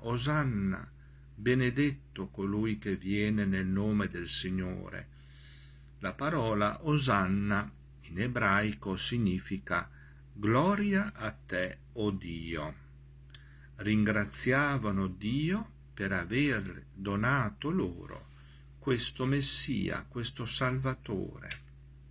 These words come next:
Guardate quante persone circondavano Gesù in quell'ingresso trionfale.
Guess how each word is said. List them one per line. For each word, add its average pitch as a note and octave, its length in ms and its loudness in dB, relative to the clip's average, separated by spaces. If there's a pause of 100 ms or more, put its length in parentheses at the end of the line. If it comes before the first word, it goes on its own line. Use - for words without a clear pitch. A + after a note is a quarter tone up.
(1700)
Guardate A2+ 720 -2
quante B2+ 560 -2
persone G2+ 1040 -4 (560)
circondavano G2+ 1200 2
Gesù G#2+ 520 0 (180)
in A#2 180 0
quell'ingresso A2+ 1000 0
trionfale. F#2+ 1080 -2